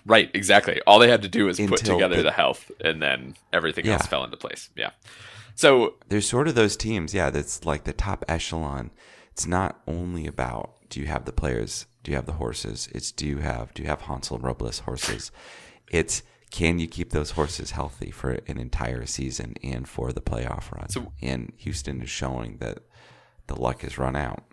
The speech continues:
Speaker 1: Yeah. So with Bregman, the only thing to do is to I mean, the thing to do is to wait and see if he's gonna be healthy.
Speaker 2: Yeah. But if I was a betting man, having that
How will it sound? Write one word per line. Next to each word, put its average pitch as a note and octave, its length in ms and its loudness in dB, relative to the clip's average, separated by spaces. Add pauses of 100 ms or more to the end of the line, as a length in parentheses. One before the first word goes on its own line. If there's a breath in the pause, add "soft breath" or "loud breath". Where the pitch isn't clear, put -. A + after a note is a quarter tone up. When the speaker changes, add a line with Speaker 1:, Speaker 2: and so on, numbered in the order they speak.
(120)
Speaker 1:
Yeah. - 160 -6 (720 soft breath)
So A#2 160 4
with A2+ 160 4
Bregman, F#2 580 2
the G#2 100 0
only G#2 200 4
thing F#2+ 180 -4
to F2 100 -8
do D#2 320 2
is C#2 300 -2
to B1+ 400 -2 (640)
I F2+ 40 -2
mean, F2+ 220 0
the G2 180 8
thing F2+ 260 -4
to D#2+ 80 -8
do D2+ 140 0
is D#2 100 -6
to E2+ 80 -6
wait D2 240 -2
and C2+ 100 -12
see D#2+ 180 -4
if D2 120 -6
he's C2+ 180 -8
gonna C2 160 -6
be C2+ 140 -6
healthy. - 360 -12 (840)
Speaker 2:
Yeah. A#2 260 2 (720)
But D#2+ 160 2
if C#2+ 100 0
I C#2+ 220 0
was D#2 200 2
a C#2+ 60 -4
betting C2 320 0
man, G#1 380 -8 (340)
having C#2+ 420 0
that A#1 340 -6